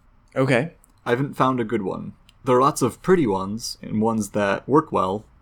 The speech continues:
Speaker 2: but they all have the stupid restriction. "Oh, you can only have three habits unless you pay a few bucks."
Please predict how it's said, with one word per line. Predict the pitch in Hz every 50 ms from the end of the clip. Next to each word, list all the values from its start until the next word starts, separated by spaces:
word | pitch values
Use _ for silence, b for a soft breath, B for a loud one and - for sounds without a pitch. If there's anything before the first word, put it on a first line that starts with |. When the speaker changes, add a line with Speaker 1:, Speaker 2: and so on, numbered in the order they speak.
| _ _ -
Speaker 2:
but | 104 107 107 104 - - - - _ -
they | - 117
all | 120 123 127 123
have | 123 123 120 117 113 110
the | - 131
stupid | - 151 139 135 139
restriction. | 143 151 - - 175 165 - - 101 95 92 92 b b b - _
"Oh, | - 196 160 104 95 92 -
you | -
can | - 156 147
only | 143 139 139 131
have | 139 156 147 135 -
three | - 160 156 147
habits | 143 165 160 135 113 98 - - - - - - - -
unless | 120 120 113 - -
you | 127
pay | - - 139 131 131 127
a | 127
few | - - 135
bucks." | 131 147 135 113 - - - - - - -